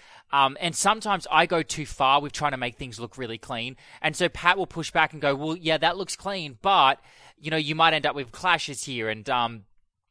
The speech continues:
uh, really, this is actually cleaner, and you should actually, you know, go through this other composable first." So, uh,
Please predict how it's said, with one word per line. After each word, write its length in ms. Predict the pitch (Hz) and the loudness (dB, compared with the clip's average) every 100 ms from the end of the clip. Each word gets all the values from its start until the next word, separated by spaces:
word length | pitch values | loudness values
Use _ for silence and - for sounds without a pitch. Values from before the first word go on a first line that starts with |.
| _ - - | _ -14 0
uh, 260 | 131 - 156 | 4 4 0
really, 300 | 143 202 190 | -2 -2 -2
this 260 | 131 202 226 | -2 -4 -4
is 100 | 165 | 2
actually 380 | 160 - 156 | 2 2 -6
cleaner, 480 | 147 - 131 120 120 - - - | -8 -6 -4 0 2 0 -6 -6
and 180 | 139 151 | -4 -2
you 60 | 165 | -2
should 180 | 170 | 0
actually, 420 | 160 156 - 170 123 | 2 2 0 -6 -8
you 80 | 123 | -4
know, 100 | 135 | -4
go 220 | 127 151 | 0 0
through 200 | 151 160 | 0 -4
this 140 | 139 190 | -4 0
other 200 | 202 185 | 0 0
composable 560 | 147 131 131 117 117 | -6 -4 -4 -4 -10
first." 340 | - 131 104 - | -4 0 0 0
So, 140 | 139 | -2
uh, 180 | 147 | -2